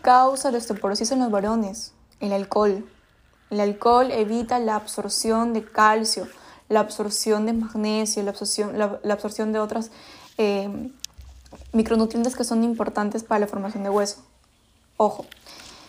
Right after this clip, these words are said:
Eh, causas respiratorias, neumonías por aspiración. El paciente está, repito, el, el alcohol es una droga que deprime el sistema nervioso central. El paciente se puede aspirar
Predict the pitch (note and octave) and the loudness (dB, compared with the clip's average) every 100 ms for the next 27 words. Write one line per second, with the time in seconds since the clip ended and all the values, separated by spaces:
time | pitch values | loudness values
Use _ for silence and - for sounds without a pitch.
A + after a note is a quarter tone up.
0 | - - - B3 A#3+ A#3 A#3 C#4 D#4 D4+ | -20 -18 4 6 8 6 6 4 4 0
1 | C#4 - G#3+ A3 B3+ C4 C4+ D4 - A3+ | 0 4 4 6 6 6 4 2 0 2
2 | A3 G#3+ A3+ A#3+ B3+ A3+ A3 - G3+ G3+ | 4 4 2 2 0 0 0 -2 -2 0
3 | G#3+ G3 A3 B3+ _ _ _ _ _ - | 2 2 0 -8 _ _ _ _ _ -10
4 | - A3 G#3+ A#3 A3 A#3 A3+ G#3+ G#3 - | -2 0 0 0 -2 -2 0 0 0 -10
5 | - G#3 A3 B3+ A#3+ G3 - - A3 G#3+ | -6 0 0 0 0 0 -2 -2 2 4
6 | G#3 - C#4+ D4 C4+ B3+ B3+ A#3 A3+ A#3 | 2 4 4 4 -2 0 0 2 2 2
7 | B3+ - - G3+ G3+ B3+ C4+ A3+ G#3 G#3 | 2 0 -2 -2 0 0 0 -2 -2 -2
8 | G#3 G#3+ G#3+ G3 G3 G3 - - _ _ | -2 -4 -6 -6 -2 -2 -2 -12 _ _
9 | _ _ _ _ - A3 A#3 B3 B3+ A3+ | _ _ _ _ -6 -2 0 0 -2 0
10 | A3 A3+ - A3 G3+ G3+ G#3 | 2 0 -2 -2 2 2 2